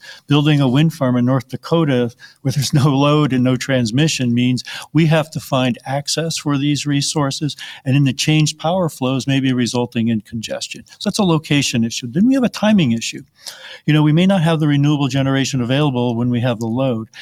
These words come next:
And so what can we, you know, what can we do? We can store. And maybe we can move the power long distances, to, which gives us a little bit more flexibility.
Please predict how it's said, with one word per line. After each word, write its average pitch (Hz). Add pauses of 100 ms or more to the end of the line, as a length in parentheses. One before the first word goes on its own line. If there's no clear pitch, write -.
(120)
And 127
so -
what 139
can 139
we, 139
you 127
know, 113
what 120
can 135
we 139
do? 127
We 107
can 113
store. 131 (480)
And 131
maybe 156
we 156
can 151
move 139
the 127 (240)
power 131
long 120
distances, 120
to, 117
which 123
gives 131
us 123
a 127
little 117
bit 123
more 120
flexibility. 123